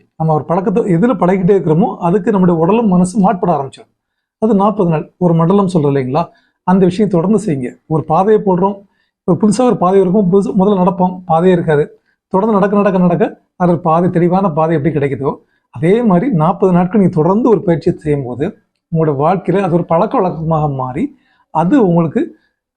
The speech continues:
அந்த டைரக்ஷன் நோக்கி கொண்டு போக வைக்கும். நாற்பது நாள்லயே நான் வந்து உடம்பு குறைச்சிட முடியுமா?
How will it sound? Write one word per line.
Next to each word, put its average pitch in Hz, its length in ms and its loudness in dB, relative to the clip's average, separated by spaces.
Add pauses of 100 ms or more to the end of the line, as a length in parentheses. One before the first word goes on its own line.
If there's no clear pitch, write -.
அந்த 185 240 0
டைரக்ஷன் 208 360 0
நோக்கி 196 220 0
கொண்டு 185 220 0
போக 135 160 -2
வைக்கும். 113 240 -10 (140)
நாற்பது 196 400 0
நாள்லயே 196 240 2
நான் 180 200 2
வந்து 180 200 4
உடம்பு 180 360 -2
குறைச்சிட 170 180 -4
முடியுமா? 156 480 -4